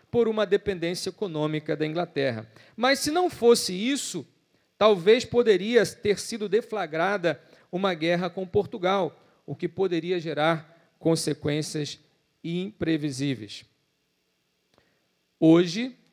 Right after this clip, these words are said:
cento e noventa e quatro anos depois desse feito,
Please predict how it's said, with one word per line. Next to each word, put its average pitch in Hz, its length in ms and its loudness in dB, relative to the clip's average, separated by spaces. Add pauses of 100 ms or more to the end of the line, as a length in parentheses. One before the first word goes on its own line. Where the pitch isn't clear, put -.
(220)
cento - 640 -8
e 226 60 -6
noventa 202 480 -6
e 196 60 -2
quatro 202 520 -8
anos 208 480 -2
depois 175 640 0
desse 156 500 -4
feito, 139 680 -8